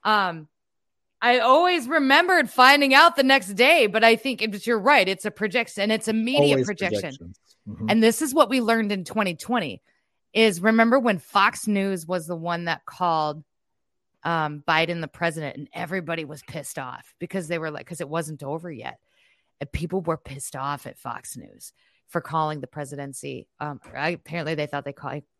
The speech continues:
Speaker 1: that he called it early, but it, it is gonna take time. We, I would think, are we, are we gonna have projections this time, or are they just gonna n-,
Speaker 2: No,
Speaker 1: mix
Speaker 2: it'll,
Speaker 1: the
Speaker 2: it's
Speaker 1: projections
Speaker 2: always
Speaker 1: all together?
Speaker 2: projections.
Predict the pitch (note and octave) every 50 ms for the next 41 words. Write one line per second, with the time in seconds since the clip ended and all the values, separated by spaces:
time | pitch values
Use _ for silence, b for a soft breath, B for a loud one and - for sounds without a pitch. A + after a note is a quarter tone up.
0 | _ _ C3 C3+ C3 - - - C#3+ C#3 C3+ - - - D3 C#3+ C#3+ B2+ B2+ C3
1 | C3+ C3+ _ _ _ _ _ _ _ _ _ _ _ _ _ _ _ _ _ _
2 | - E3 D#3 C#3 F3 E3+ D#3+ D3+ - - b b b b b b b b b b
3 | b b b b _ _ _ _ _ _ _ _ _ _ _ _ _ - - A#3+
4 | A#3+ A#3 A3 A#3 B3+ C4 C4 C#4+ C#4+ A#3+ G#3 B3+ B3+ B3 - A#3 A3+ A3 A3+ G#3
5 | G#3 G3+ G3+ C4+ C#4+ A3 B3 C4 A#3 G3+ C4+ D4 G#3 - D4+ D#4+ E4 - G#3+ A#3+
6 | A3+ G#3 D4 C4 F3+ A#3+ A3+ G3 A#3+ G3 A3+ G3+ A3 A3 B3 C#4 C4+ C4+ - B3+
7 | G3+ - B3+ B3+ C4+ - - C#4 D4 C#4+ A#3+ A3 D4 D#4 - - C#4 C#4+ D#4 E4
8 | D4 A3+ G#3 F#3+ G#3+ G#3 F#3 G#3 G#3+ - - G#3+ F#3+ F3+ F3 F3+ F#3 F#3+ - -
9 | F3 F#3 F3+ F3+ G#3 G#3 G3 F#3 F#3 G3 F#3+ G3 F#3+ F3 G#3 G3+ G#3 A3+ A#3+ B3
10 | A3+ G#3 F3+ F3 E3+ F3 D#3 C#3+ D#3+ D#3 D#3+ D#3+ D3 D3 - - B2+ B2 A#2+ A2+
11 | A2+ - - - - -